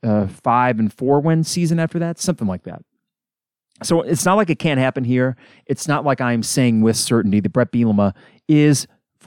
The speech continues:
a hundred percent gonna work out. You couldn't say that about anyone in Illinois. But I do think that his track record and the fact that the style in which he's going to run this thing would indicate there will be consistency, right? Consistent competence.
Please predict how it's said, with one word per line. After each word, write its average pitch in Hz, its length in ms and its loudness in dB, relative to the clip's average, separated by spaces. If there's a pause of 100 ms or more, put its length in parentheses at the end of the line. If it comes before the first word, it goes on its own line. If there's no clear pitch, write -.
(120)
a 110 40 -4
hundred 147 180 0
percent 127 320 0
gonna 110 100 2
work 95 240 0
out. 87 260 -12
You 120 140 -4
couldn't 170 240 2
say 147 180 0
that 135 140 2
about 117 180 0
anyone 113 300 2
in 92 60 2
Illinois. 90 440 -4 (500)
But 143 120 2
I 135 80 4
do 156 180 4
think 151 200 -6
that 127 120 0
his 156 160 0
track 123 320 -2
record 107 440 -2 (400)
and 127 120 2
the 120 60 2
fact 131 240 0
that 113 100 -4
the 117 80 -6
style 131 440 0
in 120 80 0
which 117 180 -2
he's 120 160 -2
going 117 200 2
to 104 60 0
run 113 220 2
this 101 160 0
thing 95 380 0 (280)
would 123 240 -4
indicate 127 460 0
there 120 100 2
will 110 140 0
be 113 280 0 (120)
consistency, - 1080 -4 (240)
right? 113 340 -2 (380)
Consistent - 760 0
competence. - 880 -6